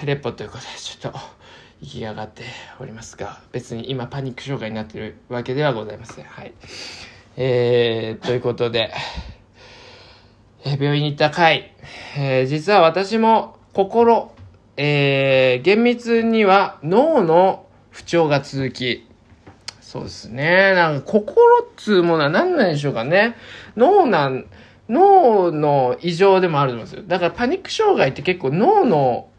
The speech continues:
その、異変っていうか、何？誤作動みたいな感じで言われてるんですけど、えー、同じような感じなんですかね。はい。えー、厳密に言うと脳の不調が続き、病院へ行って、過去今も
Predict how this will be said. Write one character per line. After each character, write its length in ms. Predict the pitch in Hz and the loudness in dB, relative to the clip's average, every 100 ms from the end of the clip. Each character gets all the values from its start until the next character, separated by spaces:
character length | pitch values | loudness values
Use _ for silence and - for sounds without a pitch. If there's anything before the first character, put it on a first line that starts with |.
| _ | _
そ 240 | - 151 | -10 -6
の、 440 | 143 135 127 123 120 - - _ _ | -2 -2 -2 -4 -6 -16 -20 _ _
異 120 | - | -8
変 320 | 156 185 175 175 | -2 2 2 2
っ 20 | |
て 140 | 180 | 0
い 100 | 170 170 | 4 4
う 120 | 165 | 2
か、 520 | - 113 113 - - - | -4 -4 -4 -4 -10 -14
何？ 300 | 143 113 110 - _ | -10 -10 -12 -20 _
誤 120 | - 175 | -4 -2
作 280 | 226 277 | 2 4
動 180 | 214 135 | 4 0
み 160 | 117 120 | -2 -4
た 80 | 117 | -4
い 60 | |
な 100 | 117 | -6
感 200 | 120 120 | -8 -8
じ 100 | 117 | -6
で 100 | 117 | -4
言 120 | 120 | -4
わ 100 | 123 | -2
れ 100 | 120 | -2
て 100 | 123 | -4
る 100 | 135 | -6
ん 40 | 131 | -6
で 60 | |
す 100 | 143 | -10
け 100 | - | -4
ど、 360 | 196 220 160 - - - - - - | 0 2 2 -2 -20 -20 -20 -20 -2
え 600 | 127 135 131 127 123 123 | 0 2 2 0 0 -2
ー、 120 | 139 | -2
同 120 | 147 143 | -2 -2
じ 100 | 147 | -2
よ 60 | |
う 20 | |
な 100 | 127 | -4
感 200 | 117 127 | -4 -8
じ 80 | 127 | -6
な 120 | 131 | -6
ん 60 | 123 | -6
で 60 | 110 | -8
す 60 | |
か 100 | 131 | -8
ね。 320 | 151 214 208 - _ | 0 0 0 -4 _
は 180 | 147 117 | -6 -6
い。 140 | 101 _ _ - | -6 _ _ -8
え 160 | 127 | -6
ー、 20 | |
厳 160 | 131 147 | -2 -2
密 200 | 160 151 | -2 -6
に 80 | 160 | -4
言 180 | 165 156 | -2 -2
う 20 | |
と 100 | 139 | -2
脳 200 | 160 220 | 0 0
の 160 | 180 | 0
不 80 | 147 | -4
調 200 | - 135 | -6 -4
が 120 | 127 | -4
続 300 | 127 - 127 | -4 -6 -8
き、 280 | 123 123 117 | -6 -8 -4
病 300 | 151 208 240 | 0 2 4
院 220 | 240 240 233 | 2 2 2
へ 260 | 233 - - - - _ | 2 -2 -14 -20 -20 _
行 160 | - 156 | -10 -10
っ 20 | |
て、 600 | - _ 180 175 - - _ _ _ _ | -14 _ 2 2 2 -10 _ _ _ _
過 160 | - 185 | -4 -2
去 140 | 151 | 0
今 240 | 165 175 170 | 0 0 2
も 400 | 226 226 - | 2 2 -2